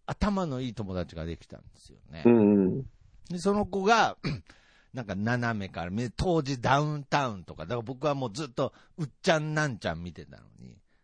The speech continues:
Speaker 2: うん。
Speaker 1: ダウンタウン教えてくれたりとか。
Speaker 2: 斜めからの
Speaker 1: 斜めからの
Speaker 2: 不良の笑いを。
Speaker 1: 不良の笑い教えてもらっちゃって。
Speaker 2: うん。
Speaker 1: あ、そっからなんか今まで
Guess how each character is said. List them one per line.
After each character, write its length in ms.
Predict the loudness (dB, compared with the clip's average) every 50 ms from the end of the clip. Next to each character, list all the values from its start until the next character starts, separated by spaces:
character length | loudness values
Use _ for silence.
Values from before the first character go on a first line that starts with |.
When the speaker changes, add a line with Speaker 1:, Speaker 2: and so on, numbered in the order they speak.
| _ _ 8
Speaker 2:
う 60 | 8
ん。 280 | 10 10 8 6 6
Speaker 1:
ダ 200 | 6 6 6 6
ウ 60 | 6 4
ン 120 | 2 2
タ 240 | 2 0 0 0 -6
ウ 40 | -8
ン 100 | -8 -10
教 200 | -10 -10 -12 -12
え 40 | -12
て 80 | -12
く 160 | -14 -12 -12 -12
れ 100 | -12 -10
た 140 | -12 -12 -12
り 80 | -14 -16
と 100 | -20 -20
か。 240 | -20 _ -20 -8 2 6
Speaker 2:
斜 400 | 8 8 10 10 10 10 10 8
め 40 | 8
か 100 | 8 8
ら 80 | 8 10
の 60 | 10
Speaker 1:
斜 340 | 8 8 6 6 4 4 4 4
め 120 | 4 2
か 180 | 4 4 2 6
ら 60 | 8
の 60 | 10
Speaker 2:
不 60 | 10
良 180 | 10 10 10 8
の 100 | 10 10
笑 300 | 10 10 10 8 8 8
い 20 | 8
を。 20 | 8 8 8 6 2 0 0
Speaker 1:
不 240 | 4 6 8 8 8
良 240 | 8 8 8 8 8
の 140 | 6 6 8
笑 360 | 8 8 8 8 6 6 6
い 60 | 4 4
教 120 | 4 2
え 60 | 4
て 100 | 2 2
も 120 | 0 2 2
ら 120 | 2 2
っ 60 | 2
ち 120 | 0 -2 -2
ゃ 20 |
っ 60 | -2
て。 360 | -2 -2 0 0 0 -2 -4 -10 _ _ -2
Speaker 2:
う 40 | 0
ん。 320 | 0 2 0 -2 -4 -4 -6
Speaker 1:
あ、 60 | -6
そ 140 | -4 -6 -6
っ 40 | -6 _ _ -4
か 200 | 2 2 2 2
ら 80 | 2
な 120 | -2 -2 -6
ん 60 | -4
か 80 | -6
今 180 | -6 -4 -4 -2
ま 140 | 0 0 0
で 140 | -2 -4